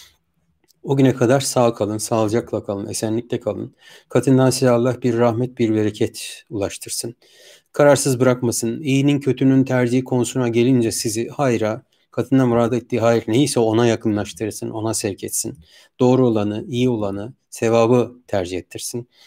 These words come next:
Bakışınızı bulandıracak insanlarla aynı ortam paylaşmaktan tutun, e, ne türlü bir yakınlık olursa olsun onlardan uzaklaşmanızı, onların sizi uzaklaşmasını sağlasın. Kötülerle karşılaştırmasın.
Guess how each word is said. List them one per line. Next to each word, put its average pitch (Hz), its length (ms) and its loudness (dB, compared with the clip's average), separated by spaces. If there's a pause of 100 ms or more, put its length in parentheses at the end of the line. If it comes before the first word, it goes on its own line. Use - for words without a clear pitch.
(540)
Bakışınızı 139 520 4
bulandıracak 131 640 4
insanlarla 120 720 2
aynı 117 260 2
ortam 110 320 -2
paylaşmaktan 107 800 -2
tutun, 131 440 -2 (400)
e, 104 400 -2 (140)
ne 135 200 0
türlü 120 280 2
bir 113 60 6
yakınlık 113 420 2
olursa 110 300 -2
olsun 113 320 -2
onlardan 113 500 -2
uzaklaşmanızı, 104 840 -6
onların 107 420 2
sizi 110 280 0
uzaklaşmasını 98 800 -6
sağlasın. 104 560 -8
Kötülerle 110 600 -2
karşılaştırmasın. 113 880 -2